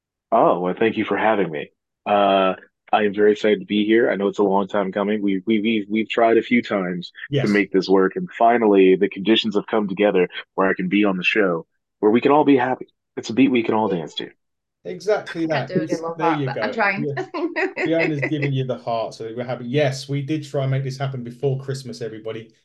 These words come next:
Speaker 2: Wasn't quite amazing, but we did get it in twenty twenty-four early doors, which is great. And again, thanks for taking your time. To suffice to say, you've had some travel issues over the last weekend.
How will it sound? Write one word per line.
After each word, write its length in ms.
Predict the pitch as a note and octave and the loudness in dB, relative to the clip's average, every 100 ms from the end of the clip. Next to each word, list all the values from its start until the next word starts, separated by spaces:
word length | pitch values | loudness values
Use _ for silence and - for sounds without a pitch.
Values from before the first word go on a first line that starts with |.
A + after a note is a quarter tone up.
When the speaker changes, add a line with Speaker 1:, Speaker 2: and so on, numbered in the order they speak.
| _ | _
Speaker 2:
Wasn't 240 | C3+ C3+ C3+ | -8 -6 -6
quite 340 | - D#3 D3 | -4 -2 -2
amazing, 380 | B2+ A#2+ A2 G#2+ | -6 -10 -12 -10
but 160 | B2 C3 | -8 -6
we 80 | |
did 480 | C3+ - D3+ C#3 - | -6 -4 -4 -4 -6
get 180 | C3 A#2 | -4 -4
it 240 | A2+ - _ _ _ _ - | -6 -10 _ _ _ _ -18
in 80 | A#2 | -14
twenty 320 | - B2 A#2 | -10 -8 -8
twenty-four 500 | - A#2 A#2 A2+ A2 A#2+ | -8 -10 -8 -8 -8 -6
early 260 | A#2 G#2+ | -6 -6
doors, 340 | G#2+ G#2+ G#2 G2+ | -6 -4 -4 -8
which 220 | G#2+ G#2+ | -16 -18
is 80 | - | -12
great. 340 | - A#2+ A2+ | -6 -4 -4
And 160 | A#2 B2 | -8 -10
again, 380 | B2+ C#3 C3 | -4 -2 -2
thanks 300 | - C3 C3 | -4 -6 -6
for 60 | B2+ | -8
taking 360 | - A#2+ B2 A2+ | -8 -8 -8 -4
your 180 | D3+ | -2
time. 300 | C#3+ C3+ G#2 - _ _ _ _ - | -2 -4 -6 -10 _ _ _ _ -4
To 140 | G3 | -4
suffice 420 | F3+ G3+ A#3+ C4 | -4 -2 0 0
to 100 | A#3 | 0
say, 300 | - F3 G3 G#3+ | 2 2 2 -2
you've 160 | - | -8
had 160 | G#3+ G#3+ | -6 -6
some 220 | A3 G#3+ | -8 -10
travel 560 | - - A#3+ A3+ F3 E3 | -10 -4 0 0 0 0
issues 600 | D3+ - C3 D3+ F#3+ - | -4 -4 -4 -4 -8 -4
over 200 | D3+ C#3+ | -2 0
the 120 | D3 | 0
last 320 | C#3+ C#3 C3+ | 2 0 -2
weekend. 560 | C#3+ C3 C3 D#3+ F#3+ | -6 -4 -4 -6 -8